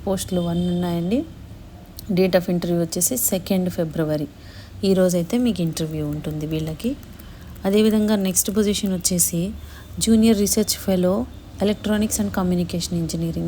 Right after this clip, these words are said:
వీళ్ళకి క్వాలిఫికేషన్ బీఈ బీటెక్ in electronics and telecommunication,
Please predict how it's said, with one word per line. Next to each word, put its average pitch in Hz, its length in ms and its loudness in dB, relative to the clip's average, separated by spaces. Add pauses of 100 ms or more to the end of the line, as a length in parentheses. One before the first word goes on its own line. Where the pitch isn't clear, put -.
వీళ్ళకి 226 500 6
క్వాలిఫికేషన్ 190 640 0
బీఈ 185 320 2
బీటెక్ 185 320 -2
in 180 140 2
electronics 175 540 -2 (280)
and 226 120 4 (200)
telecommunication, 165 840 -2